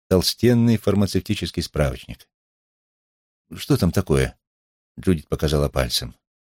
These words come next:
"Токсичность минералов", рассеянно проговорила Пен. "Этиленгликоль". Она внимательно проглядывала и переворачивала страницы.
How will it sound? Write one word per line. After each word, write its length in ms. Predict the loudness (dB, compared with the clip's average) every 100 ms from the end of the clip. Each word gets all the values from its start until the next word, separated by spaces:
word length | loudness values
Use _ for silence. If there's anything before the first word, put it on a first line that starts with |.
| _ _ _ _ _ _ _ -10
"Токсичность 680 | -8 -6 -8 -6 -8 -6
минералов", 580 | -2 0 2 2 0 -6 _ _ _ _ _ _ _ _
рассеянно 540 | -4 -4 0 2 2 0
проговорила 500 | 0 2 2 2 0
Пен. 320 | -2 -4 -6 _ _ _ _ _ _ _ _ _ -16
"Этиленгликоль". 1080 | -12 -6 0 2 2 0 -2 2 2 2 -6 _ _ _ _ _ _ _ _ _ _ _ _ _
Она 140 | -4 0
внимательно 480 | 4 4 4 2 2
проглядывала 640 | 2 4 4 4 2 2
и 160 | 0
переворачивала 760 | -2 2 4 4 2 0 -4 -6
страницы. 720 | -4 -2 0 0 -2 -4 -6